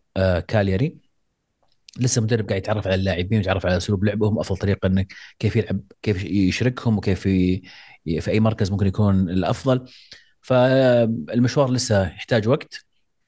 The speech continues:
آم، لكن أعتقد إنه مدرب، آم، جاي في وقت يعني مناسب للميلان. ال-، الطموح لازم يكون توب فور، مو أكثر من كذا، لأنه جاي في وسط الموسم و-، وعلى ال-، والظروف اللي صايرة.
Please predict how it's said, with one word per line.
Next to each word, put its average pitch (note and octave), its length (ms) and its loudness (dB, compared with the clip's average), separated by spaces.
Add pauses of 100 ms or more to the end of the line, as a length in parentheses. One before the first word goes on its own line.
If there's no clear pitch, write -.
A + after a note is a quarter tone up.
(360)
آم، F#2 640 2
لكن A#2+ 300 0
أعتقد A2+ 400 -2
إنه G#2+ 160 4
مدرب، G#2 460 0 (640)
آم، D#2 440 -4 (380)
جاي B2 300 2
في - 140 -4
وقت - 380 -4 (580)
يعني F#2 580 0 (120)
مناسب G#2+ 440 0 (440)
للميلان. F#2+ 540 2 (680)
ال-، G2+ 240 0
الطموح A#2+ 640 0
لازم B2 300 2
يكون A#2 420 2
توب A2 220 -2
فور، A2+ 200 0 (160)
مو G#2+ 160 2
أكثر F2+ 220 -2
من F2 140 -2
كذا، B2 300 -2 (760)
لأنه A2 400 2
جاي A2 180 0
في A2 100 -4
وسط - 160 -6
الموسم G2 460 2
و-، E2+ 460 -2 (120)
وعلى F#2+ 200 0
ال-، F#2 160 -2
والظروف F#2+ 500 -2
اللي F#2 100 -2
صايرة. G#2 420 0